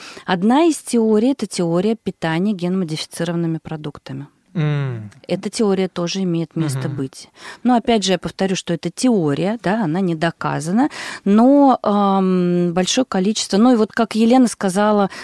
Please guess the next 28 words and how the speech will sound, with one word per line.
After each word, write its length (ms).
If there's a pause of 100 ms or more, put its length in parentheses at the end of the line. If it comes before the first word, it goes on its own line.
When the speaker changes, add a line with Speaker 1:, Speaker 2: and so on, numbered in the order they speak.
(120)
Speaker 1:
э, 400
поздний 280
репродуктивный 680
возраст, 420
когда 240
у 60
нас 160
женщины 580
решают 460
сначала 400
насладиться 640
жизнью, 480 (280)
карьерой, 680 (240)
а 140
когда 420
они 180
приходят 560
к 80
нам 360 (680)
с 100
диагнозом 540
бесплодия, 640 (340)
э, 720
мы 200
понимаем, 580
что 220
мы 320
уже, 540